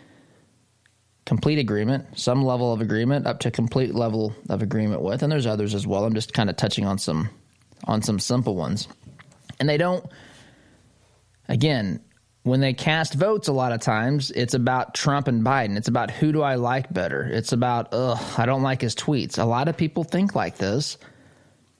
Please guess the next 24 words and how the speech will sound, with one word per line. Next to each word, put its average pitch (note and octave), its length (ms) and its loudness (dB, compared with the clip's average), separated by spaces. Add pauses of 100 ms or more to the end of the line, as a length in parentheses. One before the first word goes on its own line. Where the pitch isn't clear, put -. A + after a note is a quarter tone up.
(140)
and A2+ 140 2
they A#2 80 2
just B2+ 240 0
need B2+ 160 2
to A#2+ 80 2
be B2 280 2
readjusted, A#2+ 720 0
because A#2+ 300 2
if B2+ 180 -2 (600)
those F3+ 240 2
two F3 160 2
individuals C3+ 600 2
represent B2+ 640 0 (320)
dramatically B2+ 600 2
different A#2+ 500 0 (360)
ways B2+ 380 2
of A#2 120 2
doing C3 340 2
things, G2 340 -2
dramatically B2+ 560 0
different A#2+ 300 0
ideologies, A2+ 920 0
dramatically B2 600 0
different A#2 420 0